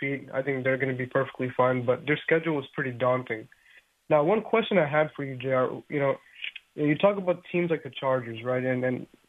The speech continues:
their ability to just choke games away, like the way they did last night with this interception to the Cowboys defense. Who do you think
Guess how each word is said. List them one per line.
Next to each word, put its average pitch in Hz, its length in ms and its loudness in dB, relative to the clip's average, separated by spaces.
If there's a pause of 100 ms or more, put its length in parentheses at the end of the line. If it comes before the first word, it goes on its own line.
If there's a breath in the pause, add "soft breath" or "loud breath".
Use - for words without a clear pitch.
(100)
their 139 280 0
ability 147 540 0
to 139 80 -6
just 127 220 -4 (920)
choke 170 260 4
games 156 260 2
away, 139 340 2
like 131 180 0 (260)
the 135 100 -4
way 139 200 4
they 135 80 0
did 131 240 -2
last 127 260 0
night 131 220 0
with 131 120 -4
this 117 120 -8
interception 127 680 -2 (520 loud breath)
to - 80 -6
the 131 60 -2
Cowboys 127 460 2
defense. 131 480 0 (440)
Who 220 80 2
do 262 80 4
you 202 220 0
think 165 200 -2